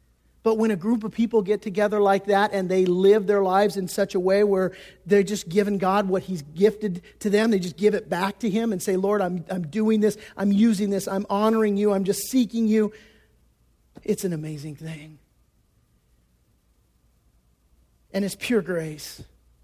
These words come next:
It's pure grace, isn't it? 'Cause really, I know who I am, right? And you know who you are. And Satan is right there, and he's like, "You can't do that. You know who you are,"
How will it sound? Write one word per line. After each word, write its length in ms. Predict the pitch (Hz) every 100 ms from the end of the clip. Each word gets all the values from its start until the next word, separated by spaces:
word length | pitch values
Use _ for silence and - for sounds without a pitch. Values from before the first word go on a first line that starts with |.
| _ _ _ _ _ _ _ _ _ _ _
It's 140 | 240 -
pure 260 | - 277
grace, 360 | 233 254 175 139
isn't 240 | 175 202
it? 140 | 208 220 _ _ _ _ _ -
'Cause 180 | 262 220
really, 260 | 277 240 - - _ _ _ -
I 140 | 226 285
know 240 | 277 262
who 220 | 196 226
I 140 | 220 208
am, 360 | 202 180 120 _ _ _ _ _ -
right? 340 | 196 220 226 _ _ _ _ _ _ _ _ -
And 180 | 185
you 60 | 220
know 120 | 277
who 120 | 226
you 280 | 233 226 247
are. 280 | 180 135 117 _ _ _ _ _ _ _ -
And 140 | 208
Satan 320 | - 294 311 247
is 160 | 180
right 340 | 196 240 269 262
there, 220 | 247 220
and 100 | 202
he's 140 | 202
like, 180 | 214 -
"You 80 | 320
can't 300 | - 180 -
do 140 | 160
that. 320 | 156 170 247 247
You 120 | 294
know 120 | 269
who 120 | 190
you 240 | 247 269 262
are," 280 | 262 285